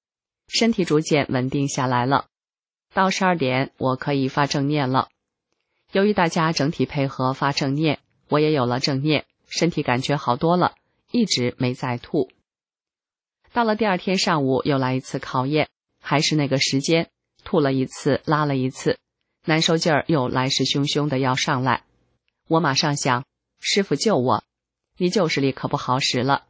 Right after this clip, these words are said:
你旧势力甭给我演化这个假象了，我身体就是一个小宇宙，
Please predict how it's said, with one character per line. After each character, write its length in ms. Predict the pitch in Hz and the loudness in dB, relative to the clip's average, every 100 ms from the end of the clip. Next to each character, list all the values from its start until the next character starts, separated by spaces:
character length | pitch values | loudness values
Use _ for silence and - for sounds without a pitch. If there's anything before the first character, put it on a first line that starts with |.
| _ _ _ | _ _ _
你 120 | - 180 | -2 0
旧 180 | 202 | 0
势 120 | 180 165 | 0 0
力 160 | 151 | 0
甭 240 | 147 139 190 | 0 -2 0
给 160 | 151 | 0
我 180 | 135 131 | 2 0
演 220 | 139 123 | 0 -2
化 240 | - 139 127 | 0 0 0
这 120 | 147 | -2
个 120 | 135 | -2
假 220 | 143 117 | 0 -2
象 280 | 127 156 131 | 0 -2 0
了， 160 | 135 - _ _ _ | -2 -4 _ _ _
我 120 | 160 | -2
身 240 | 160 175 180 | 0 2 0
体 300 | - 135 131 | 0 0 0
就 180 | 151 139 | 0 0
是 160 | 139 | 0
一 120 | 131 | 0
个 160 | 135 143 | 0 -2
小 260 | - 139 151 | -2 0 0
宇 120 | 135 | 0
宙， 300 | 175 147 | 0 -2